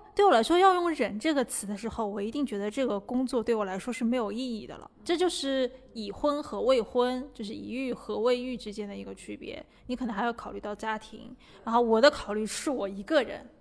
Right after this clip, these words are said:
对我来说，工作不仅仅是工作。当然有的人会觉得工作就是工作，我觉得我还是要把工作和我的未来的个人的发展，比如说我将来到六十五岁退休之前，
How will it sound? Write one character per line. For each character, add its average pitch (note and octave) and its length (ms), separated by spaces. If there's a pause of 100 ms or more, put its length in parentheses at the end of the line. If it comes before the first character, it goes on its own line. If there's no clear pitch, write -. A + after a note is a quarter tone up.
(120)
对 E4+ 80
我 C#4+ 180
来 F#3 180
说， A#3+ 520 (520)
工 E4+ 180
作 D#4+ 140
不 B3+ 120
仅 A3 140
仅 A3 140
是 - 100
工 G3+ 180
作。 - 200
当 D#4 120
然 E4+ 120
有 G#3+ 120
的 A#3 120
人 C4+ 120
会 A3 140
觉 G3 120
得 G3+ 80
工 A#3+ 140
作 B3+ 120
就 A3+ 80
是 G3+ 100
工 G3+ 180
作， G3+ 220 (300)
我 A3+ 100
觉 B3+ 140
得 D#4+ 100
我 B3 160
还 G3+ 240
是 G3+ 220
要 C4+ 160
把 G3+ 220
工 A#3+ 260
作 A#3+ 240
和 G#3+ 420
我 A#3+ 400 (120)
的 E3+ 240
未 A#3 300
来 F3+ 300
的 E3 320 (300)
个 D4+ 220
人 G#3 120
的 G3 80
发 G#3 300
展， - 400
比 - 80
如 G#3+ 80
说 B3+ 180
我 G#3 120
将 B3+ 280
来 A3 320 (520)
到 C#4+ 160
六 D4+ 120
十 D4 120
五 A3 120
岁 C4 240
退 C4+ 160
休 C4+ 140
之 C4 160
前， G3+ 500